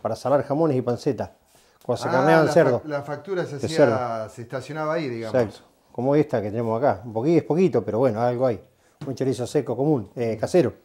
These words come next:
Speaker 2: Claro. Ya lo vamos a probar.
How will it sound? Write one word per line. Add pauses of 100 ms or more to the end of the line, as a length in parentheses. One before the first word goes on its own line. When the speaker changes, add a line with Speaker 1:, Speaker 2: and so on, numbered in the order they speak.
(280)
Speaker 2:
Claro. (1080)
Ya
lo
vamos
a
probar.